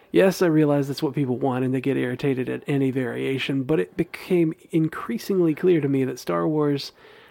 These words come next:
lacks the depth of the M C U, which can draw upon the work of hundreds of writers and thousands of stories.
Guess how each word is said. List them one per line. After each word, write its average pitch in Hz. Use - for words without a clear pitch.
lacks 147
the 170
depth 143
of 135
the 135
M 131
C 135
U, 123
which 135
can 156
draw 147
upon 151
the 143
work 143
of 135
hundreds 170
of 131
writers 131
and 123
thousands 135
of 120
stories. 127